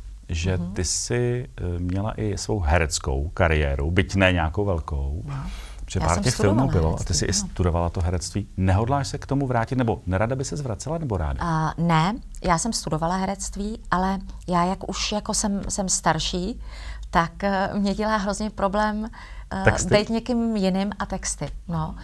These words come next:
Speaker 2: já nemám cvičenou paměť a hlavně si myslím, že to herectví je tak jako krásný řemeslo, k-, kde jako nemůžeš přijít a říct, jako: „Teď jsem herec. Teď jsem se rozhodla, že
Speaker 1: Jsou
Speaker 2: budu.“
Speaker 1: tací ovšem.
Speaker 2: No, ale já to tak nemám. A, a já,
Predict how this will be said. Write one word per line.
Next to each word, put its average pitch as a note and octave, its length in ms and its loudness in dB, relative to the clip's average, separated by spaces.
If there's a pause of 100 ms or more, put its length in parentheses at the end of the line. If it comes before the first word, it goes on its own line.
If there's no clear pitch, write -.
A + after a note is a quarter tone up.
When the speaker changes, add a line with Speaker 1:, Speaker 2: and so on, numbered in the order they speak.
(160)
Speaker 2:
já F3+ 100 4
nemám A3 220 2
cvičenou A3+ 420 -2
paměť F3 560 -2 (120)
a F3+ 40 4
hlavně E3+ 340 0
si - 140 -4
myslím, G3 340 -4
že G3 140 -4
to G3 140 -4
herectví F3+ 460 -4
je F#3+ 80 -2
tak - 220 -8 (440)
jako F#3+ 220 -2 (480)
krásný G#3 460 2
řemeslo, G#3+ 580 0 (440)
k-, - 100 -12 (320)
kde F#3 140 4
jako G#3+ 220 4
nemůžeš A#3+ 400 2
přijít E3+ 460 -2
a F3 60 4
říct, E3 360 -4 (520)
jako: D3+ 240 0
„Teď - 320 -2
jsem F3 180 2
herec. D#3+ 440 2 (140)
Teď B3 180 6
jsem D#4+ 140 2
se C#4+ 140 4
rozhodla, A#3 300 4
že A3 40 6
Speaker 1:
Jsou C#3+ 100 12
Speaker 2:
budu.“ C#3 100 6
Speaker 1:
tací A#2 320 8
ovšem. F2+ 340 4 (120)
Speaker 2:
No, A#3+ 260 8
ale A#3+ 160 8
já A3 140 6
to A#3+ 80 -4
tak A#3 160 4
nemám. F#3 420 4
A, F3+ 200 6
a - 160 4
já, G#3 280 6